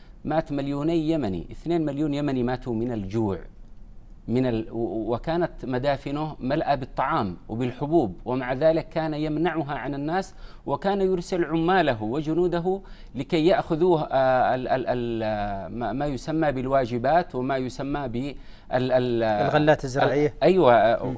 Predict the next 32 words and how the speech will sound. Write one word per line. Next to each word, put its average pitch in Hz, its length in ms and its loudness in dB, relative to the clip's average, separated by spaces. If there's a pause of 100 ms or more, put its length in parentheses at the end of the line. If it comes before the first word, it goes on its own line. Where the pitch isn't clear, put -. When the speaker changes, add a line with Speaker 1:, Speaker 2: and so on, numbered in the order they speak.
(160)
Speaker 1:
ال-، 127 140 0
ال-، 131 540 -2
دفع 113 440 8 (160)
ال-، 123 180 4
ال-، 120 180 0
الزكاة 123 580 4
والدخل 120 760 0 (280)
ودفع 127 480 6
ال-، 135 140 4
ال-، 127 160 4
الواجبات 127 680 4
له، 175 360 2 (360)
رغم 190 380 10
أنهم 175 460 4
يموتون 165 480 4
ويتضورون 156 680 0
جوعا. 170 320 2
وكانوا، 165 640 4
آه، 127 260 6
ال-، 127 160 0
العقلاء 143 520 4
يذهبون 160 500 2
إليه 165 280 0
ويقولون 175 520 0
له: 180 400 0 (320)
"اعطي 208 260 -2
قليلا 185 400 4
من 160 200 6
الشعب، 156 420 2 (100)
قليل 196 260 0
من 185 160 2
الطعام 170 540 2